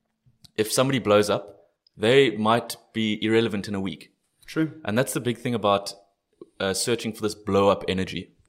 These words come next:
Speaker 2: Mm.
Speaker 1: is that if you do blow up, you might either make it work or you just become irrelevant and you're just a, a one hit viral wonder.
Speaker 2: Yeah.
Speaker 1: And that's where something like just humming in the background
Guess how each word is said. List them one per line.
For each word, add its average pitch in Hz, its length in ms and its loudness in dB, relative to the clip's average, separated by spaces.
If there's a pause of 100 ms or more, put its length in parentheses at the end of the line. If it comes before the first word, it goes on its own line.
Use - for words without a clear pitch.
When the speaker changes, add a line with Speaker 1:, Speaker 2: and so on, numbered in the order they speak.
(200)
Speaker 2:
Mm. 120 240 -2
Speaker 1:
is 95 160 -4
that - 360 2 (100)
if 104 120 -6
you 110 60 -2
do 113 160 -2
blow 98 180 2
up, 90 140 0
you 101 60 -4
might 92 220 0 (280)
either 95 500 2 (380)
make 98 260 -2
it 85 80 -14
work 98 300 -2
or 98 120 -2
you 98 60 -4
just 92 160 -6
become 95 240 -6
irrelevant 90 420 -2
and 90 120 -4
you're 87 80 -6
just 85 220 -10 (120)
a, 85 280 -4
a 90 60 -2
one 87 200 -4
hit 90 200 -12 (100)
viral 87 480 -2
wonder. 87 320 -8 (400)
Speaker 2:
Yeah. 120 240 -4
Speaker 1:
And 110 120 2
that's 123 200 6
where 135 80 4
something 127 360 -2
like 107 160 2
just 101 160 -6
humming 113 260 -2
in 104 80 -2
the 98 60 -2
background 87 680 0